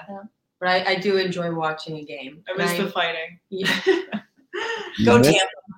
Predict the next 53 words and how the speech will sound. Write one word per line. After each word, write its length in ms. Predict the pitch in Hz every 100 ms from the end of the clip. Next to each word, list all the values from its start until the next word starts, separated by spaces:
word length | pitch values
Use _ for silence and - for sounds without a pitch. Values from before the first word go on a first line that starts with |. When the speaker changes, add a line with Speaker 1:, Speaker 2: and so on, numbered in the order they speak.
| - -
Speaker 3:
That's 160 | 185 190
all 160 | 160
I 140 | 156 135
got. 280 | 127 156
<laughs> 0 |
Speaker 4:
you 440 | 208 - - 233 151
miss 120 | 143 151 - _
the 60 | - 135
fighting. 460 | 123 113 107 98 - - _
You 100 | 107
Speaker 3:
Yeah. 60 | 113
Speaker 4:
miss 120 | 120
the 60 | - - _ -
fighting. 280 | 110 110 104
So 160 | 101 117
you 160 | 113
guys, 320 | 120 127 117 -
yeah, 300 | 131 107 92
I 60 | 131
have 180 | 151 151
to 60 |
ask 340 | 110 117 107 -
now, 260 | 101 95 101
the 80 | 107
stance 380 | - 117 110
on 160 | 110 110
fighting, 460 | - 110 110 107 107
because 400 | 104 - 107 113
you 120 | 117
saw 420 | - 110 113 110
how 180 | 104 110
much 260 | 113 107 104
of 120 | 104
a 60 |
toll 320 | 104 - 107 104
it 100 | -
played 260 | 110 107
on, 260 | 104 101 101
on 160 | 101 101
Bob's 400 | 107 120 123 117
life, 360 | 107 104 120 -
right? 260 | 101 113
And, 240 | 113 101 98
and 120 | 98
what 140 | 101 101
that 260 | 104 101
did. 360 | - 117 107 104
So 500 | - 107 101 101 98 _ _
the 60 | -
stance 360 | - 107 104 104
on 140 | 104
fighting, 420 | - 107 107 101
I, 180 | 98 120